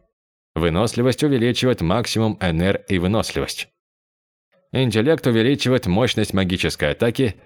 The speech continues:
и максимальный М Р, а жизненная сила увеличивает скорость восстановления М Р и Н Р. В каждом задании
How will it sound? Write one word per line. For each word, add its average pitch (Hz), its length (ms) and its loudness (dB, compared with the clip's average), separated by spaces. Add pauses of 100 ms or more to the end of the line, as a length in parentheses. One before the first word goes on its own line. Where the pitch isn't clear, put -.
и 135 140 -2
максимальный 101 840 0
М 92 200 0
Р, 92 240 -2 (460)
а 82 140 2
жизненная 80 520 0
сила 123 440 0
увеличивает 113 640 0
скорость 123 480 -2
восстановления 90 760 0
М 78 140 0
Р 117 200 0 (220)
и 113 260 -2
Н 160 200 0
Р. - 240 -4 (640)
В - 120 -16
каждом 95 440 2
задании 95 560 0